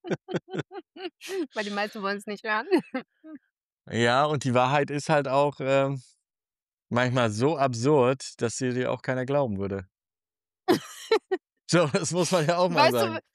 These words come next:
Speaker 2: weißt
Speaker 1: Pass
Speaker 2: du, dass
Speaker 1: auf.
Speaker 2: unter diesem Post haben die meisten gedacht, das wäre ein Bewerbungsgespräch gewesen, wo ich dort anfangen sollte?
Speaker 1: Ja, ich, äh, an, äh, k-, aus der, aus der K-, Kategorie Kuriositäten.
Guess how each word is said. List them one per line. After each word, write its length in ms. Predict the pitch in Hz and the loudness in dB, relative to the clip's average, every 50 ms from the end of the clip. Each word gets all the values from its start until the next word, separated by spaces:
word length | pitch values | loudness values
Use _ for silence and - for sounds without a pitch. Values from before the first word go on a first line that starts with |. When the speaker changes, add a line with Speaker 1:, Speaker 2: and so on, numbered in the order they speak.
| _ _ _ _ _ _ _ _ _ _ _ | _ _ _ _ _ _ _ _ _ _ _
Speaker 2:
weißt 280 | - 240 254 269 - - | -2 0 2 4 4 4
Speaker 1:
Pass 20 | |
Speaker 2:
du, 20 | 330 | 4
dass 140 | 294 285 | 4 4
Speaker 1:
auf. 20 | 285 | 4
Speaker 2:
unter 200 | 302 311 381 330 | 4 4 2 4
diesem 260 | 311 302 269 262 - | 2 2 0 -2 -2
Post 520 | - 294 285 320 302 294 359 - - - | 2 4 4 4 4 2 0 -4 -4 -4
haben 120 | 254 254 285 | -2 -2 0
die 80 | 277 | 0
meisten 320 | 269 269 - - - 359 294 | 2 2 0 0 0 0 -2
gedacht, 460 | 262 220 254 285 339 - _ - - _ _ _ | 0 2 2 0 0 -2 _ -20 -20 _ _ _
das 140 | - 233 190 | -6 -2 0
wäre 120 | 208 262 262 | 0 0 0
ein 60 | 247 | 0
Bewerbungsgespräch 800 | 220 208 202 240 247 277 349 339 - - 254 - - 285 269 - | -2 -2 0 2 2 2 0 -2 -6 -8 -10 -6 -4 -4 -4 -4
gewesen, 340 | 269 240 269 277 262 302 - _ _ - | -4 -2 -2 -2 -2 -4 -10 _ _ -10
wo 200 | 180 208 233 - _ | -6 -4 -4 -4 _
ich 260 | - 320 370 - - - _ _ _ _ _ _ _ _ _ - | 0 -2 -2 -2 -4 -12 _ _ _ _ _ _ _ _ _ -2
dort 160 | 247 254 - - - | -2 -2 -2 -2 -2
anfangen 580 | 226 269 349 415 - - 202 190 180 180 170 | -2 -2 -2 -4 -6 -6 -6 -4 -4 -6 -8
sollte? 380 | 165 170 170 170 - - 170 170 _ _ _ _ _ _ _ _ _ _ _ _ - - _ _ _ _ _ _ _ _ _ - | -6 -6 -8 -8 -10 -14 -18 -20 _ _ _ _ _ _ _ _ _ _ _ _ -20 -20 _ _ _ _ _ _ _ _ _ -8
Speaker 1:
Ja, 280 | 113 113 120 135 123 - | -2 0 0 0 0 -2
ich, 240 | 123 123 117 - - - - | -2 -4 -4 -6 -10 -18 -16
äh, 140 | - - - - | -12 -8 -6 -4
an, 420 | - 60 57 73 - - 127 - - - _ _ _ - | -4 -4 -4 -6 -6 -6 -6 -8 -8 -12 _ _ _ -18
äh, 340 | - - - - - - | -14 -12 -12 -12 -10 -12
k-, 140 | 117 - - - | -12 -12 -6 -4
aus 160 | 127 123 - - | -2 -2 0 2
der, 180 | 135 120 - | 2 2 2
aus 120 | 127 120 - | 0 0 0
der 140 | 139 123 | 0 -2
K-, 160 | - - - - | -2 -4 -12 -6
Kategorie 580 | - - 131 127 - 143 131 127 120 131 139 143 | -2 -2 -2 0 2 2 2 4 4 2 2 2
Kuriositäten. 1120 | - 147 139 131 135 135 131 131 131 127 127 123 117 - 143 156 170 - 190 196 214 190 | 2 2 2 4 4 4 4 4 4 4 2 2 2 2 2 2 2 0 -2 -2 -4 -6